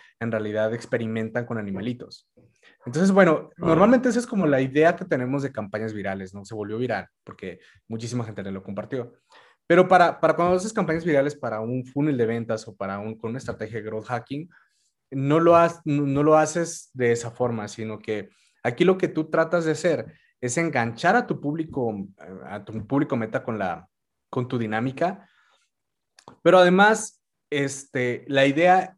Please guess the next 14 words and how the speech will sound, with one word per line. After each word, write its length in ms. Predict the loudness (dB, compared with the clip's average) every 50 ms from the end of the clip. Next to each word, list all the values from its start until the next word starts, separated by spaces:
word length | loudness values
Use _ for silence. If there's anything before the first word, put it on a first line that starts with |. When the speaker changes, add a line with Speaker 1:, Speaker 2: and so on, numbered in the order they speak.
| _ -10
Speaker 1:
es 180 | -8 -8 -10
que 140 | -8 -8 -8
se 180 | -8 -8 -8 -6
conviertan 560 | -6 -6 -2 2 2 0 2 2 0 0 0
finalmente 500 | 0 -2 -4 -2 -2 -2 -4 -2 -4 -6
en 160 | -6 -6 -8
clientes, 560 | -6 -4 -2 -2 -2 -4 -6 -8 -12 -12 -12
o 40 | -12
sea, 140 | -10 -10 -10
que 100 | -10 -8
tú 160 | -8 -8 -6
traigas 300 | -4 -2 -2 -2 -4 -6
clientes 340 | -10 -10 -10 -8 -10 -10 -14
potenciales. 720 | _ -14 -12 -10 -12 -12 -12 -14 -16 -18 -18 -20 -20 _